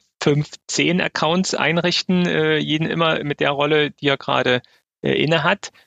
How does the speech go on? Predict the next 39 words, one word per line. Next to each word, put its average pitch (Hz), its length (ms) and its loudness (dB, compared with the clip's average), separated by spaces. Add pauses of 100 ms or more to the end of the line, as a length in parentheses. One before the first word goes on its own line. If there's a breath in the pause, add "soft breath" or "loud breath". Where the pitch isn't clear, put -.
(160)
Äh, 139 320 0
und 139 120 -4
das 143 120 -2
tut 151 180 -4
er 143 80 4
halt 123 160 -2
nicht, 190 320 -2
äh, 151 380 0
weil 143 100 0
er 139 100 0
damit 139 380 -2
im 135 160 -2
Zweifel 135 340 0
jetzt 131 160 -2
auch 131 200 0
nicht, - 280 0
äh, 143 120 0
so 135 120 0
zurechtkommen 143 540 -2
würde, 156 440 0
ähm, 143 180 -2
und 139 160 -2
macht 139 200 0
das 147 120 0
einfach 143 320 -2
über 147 200 -2
einen 165 180 0
Account 131 420 -2
und 127 220 -4
haut 131 200 0
das 151 140 0
alles 143 280 0
raus. 160 300 0
Und, - 320 0
äh, - 100 -4
aber 139 200 0
natürlich 165 400 0
auch 160 120 -2
wieder, 180 240 0